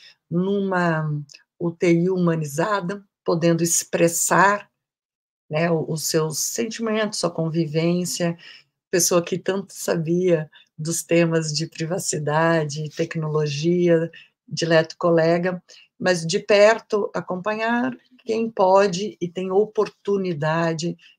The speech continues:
de se expressar, outras tantas, né, professora Vera, como,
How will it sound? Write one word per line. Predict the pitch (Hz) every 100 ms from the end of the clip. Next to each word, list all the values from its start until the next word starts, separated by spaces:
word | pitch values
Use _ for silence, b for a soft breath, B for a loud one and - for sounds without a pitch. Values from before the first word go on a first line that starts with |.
| -
de | 160
se | 175 -
expressar, | 170 196 196 - 214 233 233
outras | 196 196 196 175
tantas, | - 208 214 214 196
né, | 196 190
professora | 196 190 185 - 185 185 180
Vera, | 175 185 180 170 170 B B B B B -
como, | 180 185 185 180 165